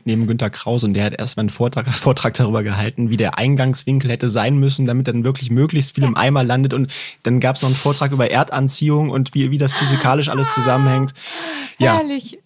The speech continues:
Speaker 1: das,
Speaker 2: ja.
Speaker 1: das war mein Morgen heute.
Speaker 2: <laughs> Ja klar, also ich meine, ich lasse sich physikalisch alles eins a berechnen, ja.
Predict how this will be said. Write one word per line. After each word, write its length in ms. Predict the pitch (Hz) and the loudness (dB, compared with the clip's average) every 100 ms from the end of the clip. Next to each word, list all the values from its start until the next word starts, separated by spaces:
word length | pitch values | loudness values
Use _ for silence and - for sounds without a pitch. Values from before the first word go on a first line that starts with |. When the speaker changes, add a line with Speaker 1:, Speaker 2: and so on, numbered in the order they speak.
| - | -2
Speaker 1:
das, 160 | 254 | 0
Speaker 2:
ja. 100 | 269 | 2
Speaker 1:
das 160 | 269 123 | 2 2
war 80 | 127 | 2
mein 260 | 120 113 | 2 2
Morgen 300 | 101 90 92 95 | 2 2 0 0
heute. 240 | 98 98 104 | 0 -2 -4
Speaker 2:
<laughs> 60 | 226 233 - - - - - 254 - | -2 -4 -6 -12 -10 -10 -10 -14 -8
Ja 140 | 247 | -6
klar, 380 | 254 302 277 170 | -4 -4 -2 -2
also 160 | 196 202 | -4 -4
ich 80 | 233 | -4
meine, 140 | 233 | -4
ich 40 | |
lasse 140 | 226 240 | -4 -6
sich 140 | 247 | -6
physikalisch 560 | 262 240 226 226 247 247 - | -4 -4 -4 -4 -4 -4 -4
alles 240 | 226 269 | -4 -4
eins 340 | - 220 254 | -4 -2 -2
a 140 | - 233 | -2 -2
berechnen, 580 | 226 196 196 254 269 330 339 | -2 -4 -4 -2 -2 -4 -6
ja. 260 | 214 208 | -2 -2